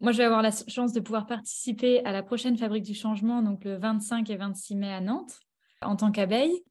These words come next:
Maintenant, j'aimerais savoir, du coup, comment, bah, est-ce qu'il y a d'autres actualités que tu souhaiterais partager, mettre en avant, et comment est-ce qu'on peut te retrouver ?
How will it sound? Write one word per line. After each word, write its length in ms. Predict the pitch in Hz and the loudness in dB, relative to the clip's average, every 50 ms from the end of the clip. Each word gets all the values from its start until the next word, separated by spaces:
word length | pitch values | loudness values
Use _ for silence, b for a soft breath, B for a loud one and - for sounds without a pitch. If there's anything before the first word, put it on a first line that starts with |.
| _ - | _ -2
Maintenant, 500 | 202 196 202 196 196 240 254 277 294 294 | 0 0 0 2 2 4 4 6 6 6
j'aimerais 280 | 254 240 214 202 208 202 | 6 4 4 2 2 2
savoir, 300 | 208 208 202 262 277 269 | 0 2 2 2 2 2
du 140 | 220 214 208 | 2 0 0
coup, 160 | - 277 277 | -4 -6 -6
comment, 460 | 277 - 247 233 233 247 240 240 233 | -2 0 2 2 4 4 2 2 2
bah, 160 | 214 196 190 | 0 -2 -2
est-ce 100 | 196 - | -4 -2
qu'il 100 | - 262 | -2 -2
y 40 | 226 | 0
a 40 | 208 | 0
d'autres 260 | 202 262 269 214 262 | 0 -2 -2 -2 -2
actualités 500 | 262 247 - - 240 226 220 220 240 233 | -4 -4 -2 -4 -4 -2 -2 -4 -6 -6
que 60 | 240 | -8
tu 60 | - | -12
souhaiterais 320 | - - 214 208 - 214 202 | -10 -10 -10 -8 -6 -8 -6
partager, 680 | 214 202 208 - 220 208 196 196 233 262 320 370 - _ - | -6 -6 -4 -2 -2 -2 0 0 0 -2 -2 -4 -8 _ -2
mettre 240 | - 208 208 208 - | 0 0 0 0 0
en 80 | 220 208 | 0 0
avant, 320 | 202 196 190 233 302 - b b b b b b b b | 0 0 -2 -4 -4 -6 b b b b b b b b
et 160 | - 240 262 | 0 0 2
comment 300 | 254 - 269 247 254 269 | 4 4 6 6 6 6
est-ce 140 | 277 254 262 | 4 2 2
qu'on 100 | - 240 | 2 0
peut 120 | 208 220 208 | 0 0 -4
te 80 | - | -6
retrouver ? 420 | - 233 - - 214 185 185 185 | -8 -8 -8 -8 -12 -12 -12 -12